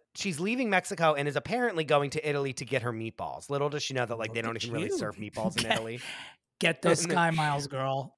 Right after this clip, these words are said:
Speaker 1: And so she is going there, but is posting videos of her dancing in her house. So does she just have, like, banked videos of her dancing in her house that she's just like, "I know the people need me dancing in dish rags on top and t-, child's panties on bottom"?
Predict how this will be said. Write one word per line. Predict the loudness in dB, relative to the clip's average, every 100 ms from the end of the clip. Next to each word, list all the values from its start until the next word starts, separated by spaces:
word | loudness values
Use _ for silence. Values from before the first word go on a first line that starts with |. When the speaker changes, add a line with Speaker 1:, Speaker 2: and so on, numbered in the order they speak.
| 2
Speaker 1:
And | 2 2
so | 0 4 4 4 0
she | -2 -2 0 -2 -2 -4 -6 _ _ -4
is | 0
going | 4 4 6
there, | 4 4 4
but | 4 2 _ -2
is | 0 0
posting | 2 2 2 0 -2 0
videos | 0 2 2 4 2
of | 0
her | -2
dancing | -2 0 0 -2 -4 -4
in |
her | -4 -2
house. | 4 4 4 0 -8 -16 -16 -4
So | 0 0
does | 2
she | 0 0
just | 0 4
have, | 6 6
like, | 2 2
banked | 4 4 4 0
videos | -2 0 2 4 4 2
of | 0
her | 0 0
dancing | -2 -4 -6
in | -4
her | -2
house | -2 -4
that | -8
she's | -8
just | -6 -4
like, | -6 -8 -12 4
"I | 6 10
know | 10
the | 8 4
people | 0 0
need | 0 0 -2 -2
me | -4
dancing | -2 -4 -4 -2 -2 -2
in | -2 -2 -2 -8 -16 0
dish | 2 4
rags | 4 4 0
on | 0
top | 0 0 0
and | -4 -8 _ _
t-, | -12 -8
child's | 0 4 4 2 0
panties | -2 -2 -2
on | -2 0
bottom"? | 0 2 0 -2